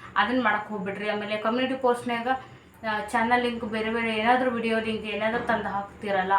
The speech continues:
ಅದನ್ನ ಮಾಡಕ್ ಹೋಗ್ಬಿಡ್ರಿ. ಅದ್ರಿಂದನೂ ಕಾಪಿರೈಟ್ ಬರುತ್ತೆ. ಕಮ್-, ಆ, ಕಮ್ಯುನಿಟಿ ಪೋಸ್ಟಿಗೆ ಸಹಿತ,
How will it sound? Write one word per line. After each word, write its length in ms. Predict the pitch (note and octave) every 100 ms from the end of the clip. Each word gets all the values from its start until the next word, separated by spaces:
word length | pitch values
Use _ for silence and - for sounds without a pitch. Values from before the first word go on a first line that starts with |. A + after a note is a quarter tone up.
| -
ಅದನ್ನ 280 | F#3+ G#3+ A3+
ಮಾಡಕ್ 260 | G3 F#3+ G3
ಹೋಗ್ಬಿಡ್ರಿ. 300 | F#3 F#3 B3
ಅದ್ರಿಂದನೂ 560 | G#3 G#3 A3 A3+ A3+
ಕಾಪಿರೈಟ್ 520 | A#3+ A3+ G#3+ G#3 G#3
ಬರುತ್ತೆ. 600 | G3+ G3+ B3+ C4 - - -
ಕಮ್-, 400 | B3 A#3 A3+ A3
ಆ, 180 | G#3+ G3+
ಕಮ್ಯುನಿಟಿ 400 | - A#3 C4 C4+
ಪೋಸ್ಟಿಗೆ 720 | C#4 A#3+ A#3 - C#4+ - -
ಸಹಿತ, 320 | C4 A#3+ A#3+